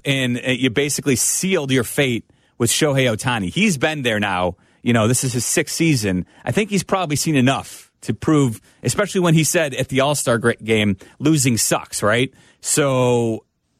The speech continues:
I think you've probably sealed your fate as an organization. The writing's on the wall with him. He is very unlikely to return to the Angels. We've talked a lot this year, Brian, about how the Cubs should be in on Shohei Ohtani's free agency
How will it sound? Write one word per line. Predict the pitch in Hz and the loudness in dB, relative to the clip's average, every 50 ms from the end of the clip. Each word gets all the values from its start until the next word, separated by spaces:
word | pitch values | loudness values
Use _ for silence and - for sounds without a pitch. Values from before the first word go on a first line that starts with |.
| - - | -4 -4
I | 147 | -2
think | 143 214 196 139 - | 0 -2 -2 -2 -2
you've | 196 160 - | -2 -2 0
probably | - 185 175 156 143 | 0 0 0 0 0
sealed | 123 - - 170 170 156 139 | -2 -2 0 2 2 2 2
your | 120 107 - | 2 0 0
fate | - 143 147 165 170 - | 0 2 2 2 2 0
as | 131 127 117 120 | -2 -4 -2 0
an | 120 | 0
organization. | 123 123 120 117 104 113 120 131 131 - 156 147 147 139 - - - - _ _ _ - | 0 2 0 0 2 2 2 2 2 2 0 0 0 0 -4 -10 -20 -20 _ _ _ 0
The | 131 127 123 123 123 123 - | 2 2 4 4 4 2 2
writing's | 123 143 160 165 170 160 139 156 | 0 -2 0 0 0 0 0 0
on | 143 135 | 0 0
the | 123 | 0
wall | 113 117 135 127 123 117 | 2 2 2 2 2 0
with | 113 101 - | -2 -4 -4
him. | - 123 101 - - - _ _ _ _ | -4 -4 -4 -4 -8 -14 _ _ _ _
He | - 143 156 165 156 | 0 0 0 2 2
is | 156 139 117 | 0 0 -2
very | 107 98 107 147 160 160 165 156 | -4 -2 -2 0 0 0 0 0
unlikely | 143 135 127 123 123 117 - 120 120 107 | 0 2 2 0 0 -2 0 -2 -2 -2
to | - - 117 | 0 0 0
return | 110 104 - - - 143 135 127 120 113 | 0 0 0 -2 -2 -2 0 0 0 -2
to | - 117 | -2 -4
the | 107 101 - | -8 -8 -8
Angels. | 101 104 104 101 82 80 - - - - - _ _ _ _ _ - | -8 -8 -8 -8 -10 -12 -16 -18 -20 -20 -20 _ _ _ _ _ -2
We've | 131 170 247 262 214 | 0 2 2 2 0
talked | - - - 196 180 175 - - | -2 -2 0 0 0 -2 -4 -6
a | 123 | -8
lot | 120 117 117 156 180 185 139 - | -6 -2 0 0 0 0 -2 -4
this | 131 123 - - | -6 -6 -6 -4
year, | - 117 110 | -4 -2 -2
Brian, | 95 85 107 101 98 92 92 92 92 90 - - - - - | -2 -2 -2 -2 0 0 -2 -4 -6 -10 -12 -18 -16 -10 -6
about | 131 - 135 135 123 | -2 -2 -2 -2 -2
how | 127 131 127 120 117 - | -2 -2 -2 -2 -4 -6
the | - 117 113 | -4 -6 -6
Cubs | - - - 165 175 175 156 147 - - _ _ _ _ _ | -4 -2 0 0 0 0 0 -4 -6 -6 _ _ _ _ _
should | - - - - - 196 208 175 | -8 -4 -2 0 2 2 0 0
be | 151 185 180 165 175 | 0 0 2 2 2
in | 165 143 107 95 92 | 2 0 -2 -4 -6
on | - - 117 113 | -6 -4 -6 -4
Shohei | - - 135 123 123 127 127 120 | 0 0 0 2 2 2 2 0
Ohtani's | 113 - 131 123 120 120 - | 0 -2 -2 -2 -2 -2 -4
free | - - 127 123 117 | -4 -2 0 2 2
agency | 120 113 - 120 107 - - 120 113 101 95 92 | 2 0 -2 -4 -4 -4 0 0 0 0 0 -2